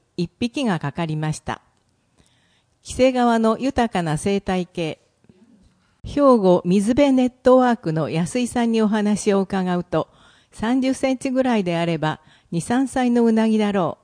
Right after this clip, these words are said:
う、とのことでした。海水でも淡水でも生活できるウナギにとっては、黄瀬川は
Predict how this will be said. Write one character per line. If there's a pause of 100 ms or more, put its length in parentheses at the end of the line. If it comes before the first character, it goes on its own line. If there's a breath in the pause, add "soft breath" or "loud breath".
(100)
う、
と
の
こ
と
で
し
た。 (840 soft breath)
海
水
で
も
淡
水
で
も
生
活
で
き
る
ウ
ナ
ギ
に
と
っ
て
は、 (400 soft breath)
黄
瀬
川
は